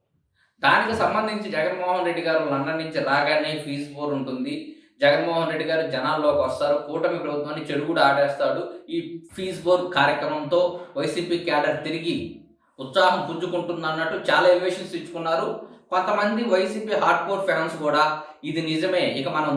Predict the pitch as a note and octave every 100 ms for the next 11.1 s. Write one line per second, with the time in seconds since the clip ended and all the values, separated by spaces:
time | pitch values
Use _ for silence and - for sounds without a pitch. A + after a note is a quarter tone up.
0 | D3 F3 G3 D#3+ D#3 C3 B2+ C#3+ - -
1 | - - D4 C#4+ - - D3+ A2+ A2 A2+
2 | G#2 - - _ _ _ _ E3 G3 G#3
3 | C#4+ E3+ E3+ G#3 G#3+ - - _ _ _
4 | - G3 G#3+ A3 G#3 G3 F3+ D#3 D3 D3
5 | D3+ D3 C#3+ F3 - - _ _ _ _
6 | _ A3+ A3+ A3 G#3 G3+ G3 F#3+ C3+ -
7 | - - _ - D#3+ D#3+ E3+ E3 D#3+ D3+
8 | D#3+ - - - - C#3+ - A#3 A3+ G3
9 | F#3+ G3 F#3 E3+ C#3+ - E3 D#3 - D3
10 | C#3+ D#3+ D#3 D3 C3 B2+ - C3 B2 A#2